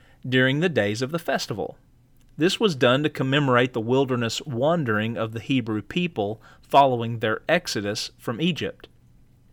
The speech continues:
This feast was a celebration of the blessings of God as seen in the harvests of wine, fruit, and olives.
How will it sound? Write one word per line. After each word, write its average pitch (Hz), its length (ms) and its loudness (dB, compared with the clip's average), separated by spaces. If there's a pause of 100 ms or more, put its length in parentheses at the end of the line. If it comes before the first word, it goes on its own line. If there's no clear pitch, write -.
(340)
This 139 220 0
feast 160 500 -2 (380)
was 131 140 -2
a 127 60 -2
celebration 131 760 2
of 113 80 -6
the 110 80 -2
blessings 117 720 -4
of 113 280 -6
God 104 460 -2 (320)
as 127 240 0
seen 139 420 -2
in 120 200 -6
the 110 80 -2 (100)
harvests 123 680 0 (200)
of 110 220 -6
wine, 123 560 -2 (240)
fruit, 135 500 0 (320)
and 131 160 -2
olives. 170 540 -4